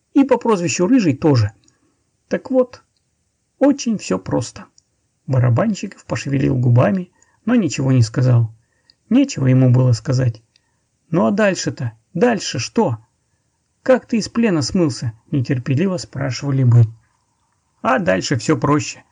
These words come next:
Сказал, что скоро еду в отпуск в Новозагорск, сразу после учений, мол, не нужно ли что-нибудь передать. Горохов тут же помчался за какими-то фотографиями в свою палатку. Мне велел подождать.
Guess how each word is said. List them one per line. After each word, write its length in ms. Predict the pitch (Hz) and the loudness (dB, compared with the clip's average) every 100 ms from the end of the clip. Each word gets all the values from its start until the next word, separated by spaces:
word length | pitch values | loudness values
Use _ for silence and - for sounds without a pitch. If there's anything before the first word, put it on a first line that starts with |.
| _ _ | _ _
Сказал, 440 | - - 220 277 240 | -12 -6 0 0 0
что 240 | - 143 | -4 -6
скоро 300 | 110 226 214 | -2 0 0
еду 260 | 139 196 143 | 0 0 0
в 120 | 131 | 0
отпуск 440 | 190 - 165 - | -2 -4 -10 -6
в 40 | - | -4
Новозагорск, 840 | 180 190 131 123 131 139 - - _ _ | -2 0 0 0 0 -2 -6 -20 _ _
сразу 420 | - 254 277 151 | -2 0 2 0
после 300 | 123 214 - | -4 -4 0
учений, 640 | 139 123 147 147 147 127 - _ _ | 0 0 0 2 2 -2 -6 _ _
мол, 180 | 170 175 | 0 2
не 140 | 170 | 4
нужно 260 | 226 262 190 | 2 2 2
ли 140 | 151 | 0
что-нибудь 560 | 131 - 233 147 170 196 | -2 -2 0 0 -2 -2
передать. 580 | 147 135 123 131 - - _ _ _ _ _ | -2 0 0 0 -2 -10 _ _ _ _ _
Горохов 480 | 131 127 135 120 139 | -2 2 2 0 -4
тут 200 | - 143 | -4 -4
же 100 | 135 | -4
помчался 560 | 127 135 120 147 123 139 | -2 -2 0 -2 -2 -4
за 160 | 131 | -4
какими-то 480 | 123 127 147 139 123 | -2 -2 0 0 -2
фотографиями 880 | 113 120 123 120 165 233 175 180 160 | -6 -4 -2 0 0 -2 -2 -2 -4
в 80 | 131 | -4
свою 280 | 165 156 147 | -2 -2 -2
палатку. 580 | 156 147 143 - 131 - _ _ _ | -2 -2 -4 -6 -10 -10 _ _ _
Мне 200 | 135 185 | 2 2
велел 280 | 180 135 170 | 4 4 4
подождать. 640 | - 135 127 117 113 110 | 2 2 4 6 4 4